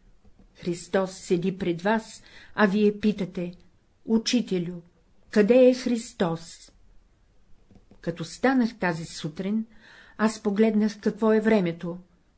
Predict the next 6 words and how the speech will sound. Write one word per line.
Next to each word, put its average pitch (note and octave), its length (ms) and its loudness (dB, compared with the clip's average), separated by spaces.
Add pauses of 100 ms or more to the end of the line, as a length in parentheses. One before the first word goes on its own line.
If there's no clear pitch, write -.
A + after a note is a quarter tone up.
(180)
Това F3 260 0
е F3 40 0
важно G#3+ 480 0
за F3 180 -4
мен. E3 380 -4 (840)
Това, G3+ 440 0